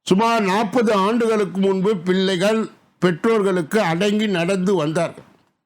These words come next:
உதவியாகவும் வாழ்ந்தார்கள். தாய் சொல்லை தட்டாமலும் தந்தை சொல்லை மந்திரமாகவும் ஏற்றுக்கொண்டனர். ஆனால் இன்றைய காலகட்டத்திலே வளர்ந்துவிட்ட பிள்ளைகள் எண்பது சதவீதம் பேர் பெற்றோர்களின்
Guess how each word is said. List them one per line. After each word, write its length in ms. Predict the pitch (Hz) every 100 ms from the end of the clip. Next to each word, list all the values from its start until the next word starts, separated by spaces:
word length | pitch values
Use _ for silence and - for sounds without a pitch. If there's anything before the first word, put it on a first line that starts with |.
| -
உதவியாகவும் 880 | 143 190 247 247 226 214 202 220 180
வாழ்ந்தார்கள். 500 | 180 170 131 87 - - _ -
தாய் 300 | 170 226 196
சொல்லை 260 | 214 196 170 180
தட்டாமலும் 680 | 156 190 202 185 202 202 175
தந்தை 280 | 180 226 196
சொல்லை 260 | 196 180 170 - _ _ _ _
மந்திரமாகவும் 800 | - 175 214 233 208 202 180 208 180
ஏற்றுக்கொண்டனர். 640 | 180 180 151 131 113 90 - - _ _
ஆனால் 380 | 104 143 151 143 - 135
இன்றைய 300 | 165 190 185 143
காலகட்டத்திலே 840 | 165 202 156 143 - 151 151 156 165 - _ _ _ -
வளர்ந்துவிட்ட 600 | 139 190 240 240 214 160 185
பிள்ளைகள் 420 | 175 185 180 208 170 - _ - 147
எண்பது 320 | 202 220 226 185
சதவீதம் 500 | 185 202 202 180 190 113 - _ _ _
பேர் 280 | - 175 143 - _ _ _ _ _ _ -
பெற்றோர்களின் 720 | 175 165 240 214 208 190